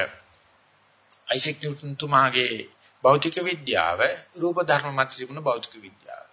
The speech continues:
අයින්ස්ටයින් ආවට පස්සේ එයා බැලුවා මේ රූප ධර්ම වල තියෙන ශක්ති විශේෂ හොයාන හොයාන කරන අන්තිම කොටසට ගියාට පස්සේ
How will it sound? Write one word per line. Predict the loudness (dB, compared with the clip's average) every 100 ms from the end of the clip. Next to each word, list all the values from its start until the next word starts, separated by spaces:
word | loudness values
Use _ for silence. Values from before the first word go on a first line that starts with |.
| _ _ -20 0
අයින්ස්ටයින් | 2 4 2 2 2 4
ආවට | 4 4
පස්සේ | 0 0 2 2 0 -6 -8 -12 -20 -20
එයා | -2 0
බැලුවා | 4 2 4 2
මේ | 4 0
රූප | 0 -4
ධර්ම | 0 0 2
වල | -2 -4
තියෙන | -8 -8 -6 -2 -4 -4 -10 _ -2
ශක්ති | 0 0 -2 -8
විශේෂ | -4 -2 -2 -6 -8
හොයාන | 2 4 4
හොයාන | 0 0 0 0
කරන | -2 -2 0
අන්තිම | 0 -2 -8 -16 -10
කොටසට | -8 -8 -10
ගියාට | -4 -2 -2
පස්සේ | 2 2 2 -4 -6 -10 -14